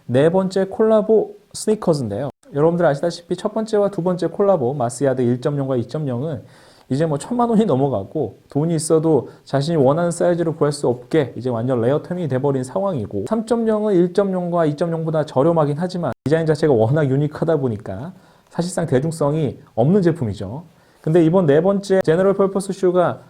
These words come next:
발매된다고 딱 사진이 떴을 때, 아, 보자마자 저는 너무 마음에 들었습니다. 아, 드디어 대중적인 스니커즈를 뽑아냈구나.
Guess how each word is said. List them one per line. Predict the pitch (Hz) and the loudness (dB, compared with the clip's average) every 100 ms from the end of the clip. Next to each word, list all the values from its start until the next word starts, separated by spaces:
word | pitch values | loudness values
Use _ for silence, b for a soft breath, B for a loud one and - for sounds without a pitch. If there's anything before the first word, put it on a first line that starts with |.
| _ _ _ _ _ | _ _ _ _ _
발매된다고 | - 151 180 185 175 165 165 | -2 2 2 2 2 0 0
딱 | 175 | -2
사진이 | - 220 233 226 | -4 -2 -2 0
떴을 | 233 226 180 | 0 0 0
때, | 185 156 | 2 0
아, | 113 120 123 | 0 -6 0
보자마자 | 139 156 131 120 | 2 2 0 0
저는 | 123 120 | -2 -2
너무 | 117 120 | -2 -2
마음에 | 113 107 | -2 -4
들었습니다. | - 139 - 104 90 85 b b b | 0 0 0 -8 -10 -16 b b b
아, | 107 | -10
드디어 | 98 123 123 110 B B | -2 2 2 0 B B
대중적인 | - 117 135 151 147 143 110 98 | 0 2 4 2 2 2 0 -4
스니커즈를 | - 156 147 139 127 139 190 208 - - | -6 -6 -2 -2 0 -2 -2 -4 -10 -2
뽑아냈구나. | 160 165 113 - 117 113 | 0 2 0 -2 -4 -4